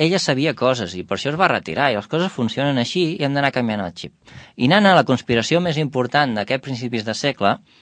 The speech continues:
les Torres Bessones. Hi ha documentals que es veu claríssimament com explo-, hi ha explosions en les torres i que salta metralla abans de que caigui. Hi ha arquitectes donant vo-, gires pel món explicant que aquells edificis estaven preparats per aguantar els avions,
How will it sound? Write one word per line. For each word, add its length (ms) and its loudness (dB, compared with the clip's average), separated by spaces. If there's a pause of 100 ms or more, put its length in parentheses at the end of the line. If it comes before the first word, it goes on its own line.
(180)
les 140 0
Torres 300 2
Bessones. 480 -8 (480)
Hi 80 0
ha 80 4
documentals 840 2 (240)
que 100 -2
es 100 -2
veu 160 4
claríssimament 920 0
com 180 0
explo-, 320 -2
hi 80 0
ha 80 2
explosions 640 -2
en 160 -2
les 160 -8
torres 420 0 (840)
i 100 -4
que 260 0
salta 360 2
metralla 580 4
abans 260 2
de 140 -2
que 100 0
caigui. 440 0 (540)
Hi 100 4
ha 100 10
arquitectes 640 0
donant 380 2
vo-, 600 0
gires 280 0
pel 200 2
món 400 2
explicant 680 0
que 140 -4
aquells 240 -2
edificis 480 -4
estaven 240 0
preparats 400 -2
per 120 -2
aguantar 360 0
els 80 -6
avions, 440 -2